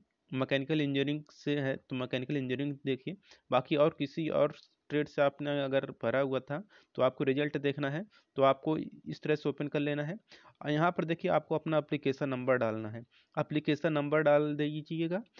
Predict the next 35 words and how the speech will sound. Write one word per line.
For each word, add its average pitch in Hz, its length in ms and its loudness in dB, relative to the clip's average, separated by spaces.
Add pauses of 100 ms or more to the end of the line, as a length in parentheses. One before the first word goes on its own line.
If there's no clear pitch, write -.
(200)
और 139 120 4
इसके 143 180 -2
बाद 165 100 2
यहाँ 156 180 2
पर 165 120 -6
देखिए 151 340 0
आपको 139 240 0
अपना 156 200 -2
डेट, 156 340 -4
मंथ 139 280 -4
और 131 120 0
ईयर 135 220 -2
इस 131 180 -10
फॉर्मेट 131 320 -2
में 135 120 -4
आपको 131 220 -4
लिख 135 200 -2
देना 120 200 -4
है। 143 120 -4
तो - 400 -12
यहाँ 139 120 2
पर 151 140 -6
देखिए 147 280 0 (300)
enter 147 280 0
the 147 160 0
date 143 200 -2
of 139 120 0
birth, 139 240 -2 (160)
यहाँ 131 280 -6
पर 135 160 -2
आप 131 160 0
अपना 143 300 -4 (1300)
date 147 560 2
of 143 220 4
birth 139 240 2